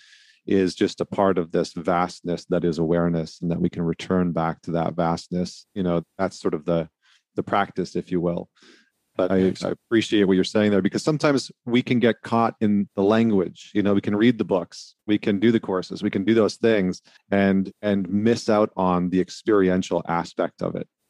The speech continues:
you know? And so I feel like that's what you guys really do well. So let's, let's talk about your approach, because you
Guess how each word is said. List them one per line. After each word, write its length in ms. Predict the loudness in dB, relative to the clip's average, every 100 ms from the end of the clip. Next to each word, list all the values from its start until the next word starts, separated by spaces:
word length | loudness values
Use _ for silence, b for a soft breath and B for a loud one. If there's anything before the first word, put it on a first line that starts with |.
| -8
you 80 | -2
know? 300 | 0 -2 -4
And 160 | -10 -10
so 440 | -2 2 2 0 -2
I 100 | -2
feel 220 | 0 4 4
like 120 | 4
that's 220 | 0 -2
what 120 | -6
you 40 | 0
guys 320 | 0 0 0
really 380 | 0 2 0 -4 -8
do 220 | 0 0
well. 380 | 2 2 2 0
So 140 | 2
let's, 340 | 4 2 -2 _ _ _ -2
let's 160 | -2
talk 300 | 0 -2 0
about 400 | 0 2 2 2 _ _ -4
your 340 | 4 6 6
approach, 720 | 4 0 -2 2 2 0 -8 -12
because 460 | -12 -2 -2 -2 0
you 260 | 2 2